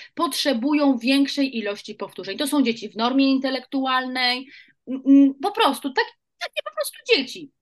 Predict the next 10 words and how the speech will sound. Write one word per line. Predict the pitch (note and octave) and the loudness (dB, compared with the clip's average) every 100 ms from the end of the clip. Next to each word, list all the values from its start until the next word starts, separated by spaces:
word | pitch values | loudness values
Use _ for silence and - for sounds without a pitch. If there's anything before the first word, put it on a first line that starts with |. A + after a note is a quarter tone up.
| - | 0
Nie | C#4+ | 0
mają | G4 A#4+ G4 | 2 0 -2
specjalnych | C#4 B3 C#4+ C#4+ C4 B3+ | -4 -6 -2 0 -2 -4
potrzeb | B3 A#3+ A3 | -10 -8 -8
edukacyjnych, | A3 G#3+ G3+ G3+ C4+ D4 C#4 | -8 -8 -8 -4 -2 -2 -2
tylko | D4 C4+ C#4+ | -4 -4 -4
to | D4+ D#4+ | -4 -4
są | - C#4 | 0 2
dzieci, | B3+ B3+ - C#4 - - _ | 2 -2 -6 -6 -8 -20 _
które | - C4+ | -2 -2